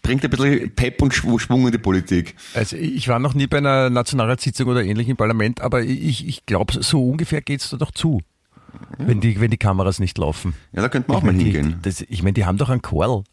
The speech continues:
Speaker 2: alle. Ich mein, das kann nicht, das, ich mein, das, das glaubt ja, das glaubt ja denen keiner, dass die wirklich dann auch arbeiten. Ich mein, die können überhaupt nicht arbeiten. Die, die haben ja,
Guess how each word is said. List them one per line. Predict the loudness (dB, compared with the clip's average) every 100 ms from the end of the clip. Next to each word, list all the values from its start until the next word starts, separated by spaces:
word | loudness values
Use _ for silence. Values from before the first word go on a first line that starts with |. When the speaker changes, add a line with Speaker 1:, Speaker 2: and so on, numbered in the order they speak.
| _
Speaker 2:
alle. | -4 -2 -4
Ich | -2
mein, | -2
das | -2 -2
kann | -2
nicht, | 0 -2
das, | -6 -8 -6
ich | -2
mein, | 0
das, | -2 -4 -12 -20 _
das | -12 -6
glaubt | -4 -4 -2 -4
ja, | -4
das | -6 -2
glaubt | -2 -2
ja |
denen | -2 0 0
keiner, | -2 0 0
dass | 0 -2
die | 0 0 0 -10 -18 -20 -20 -18
wirklich | -12 -10 -10 -4 -2 0 -2
dann | 0 0 0
auch | -4
arbeiten. | -2 -2 0 -2 -2
Ich | -2
mein, | -2
die | 0
können | 2 4
überhaupt | 2 0
nicht | -2
arbeiten. | -2 0 -2 -2 -4
Die, | -2
die | 0 2
haben | 2 2
ja, | 2